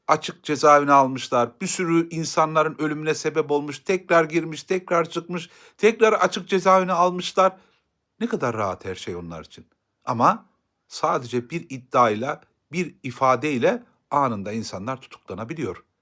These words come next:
Bir sürü insan tutuklu. Sadece tweet attı diye şahıs öldürmüş de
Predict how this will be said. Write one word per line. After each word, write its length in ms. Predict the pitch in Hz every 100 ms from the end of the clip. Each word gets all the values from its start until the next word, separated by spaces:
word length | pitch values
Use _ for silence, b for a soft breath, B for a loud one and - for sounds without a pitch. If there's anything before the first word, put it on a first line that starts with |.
| _
Bir 80 | 202
sürü 260 | 202 131 113
insan 320 | 90 - 90
tutuklu. 420 | - - _ - - _ _ _ _ _
Sadece 340 | - 143 143 147
tweet 320 | - 185 190
attı 300 | 135 - 90
diye 260 | 110 170 180 b b b _
şahıs 400 | - 190 110 - _
öldürmüş 600 | 185 156 135 139 139 -
de 180 | 156